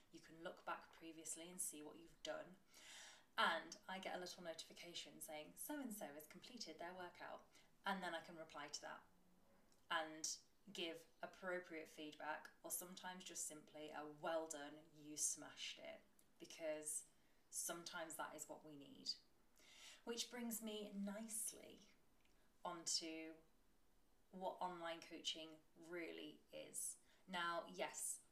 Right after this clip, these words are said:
all of the nuts and bolts and the features are important, but what is most important is the support. Now, this is why I say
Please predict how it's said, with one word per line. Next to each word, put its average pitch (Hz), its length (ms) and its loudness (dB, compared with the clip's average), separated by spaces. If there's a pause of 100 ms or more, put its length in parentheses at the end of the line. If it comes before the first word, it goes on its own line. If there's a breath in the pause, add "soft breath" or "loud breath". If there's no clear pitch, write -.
all 202 240 8
of 202 80 0
the 185 80 -2
nuts - 240 0
and 156 80 -2
bolts 156 320 4
and 156 80 -6
the 156 100 -10
features 151 540 0 (160)
are 170 260 4
important, 151 640 0
but 147 100 -4
what 165 140 0
is 165 100 -2 (140)
most - 320 0
important 165 560 -4 (100)
is 156 140 -6
the 151 80 -8
support. - 640 -2 (560 loud breath)
Now, 165 100 2
this 185 220 0
is 208 100 -4
why 202 220 2
I 185 160 2
say 135 480 -4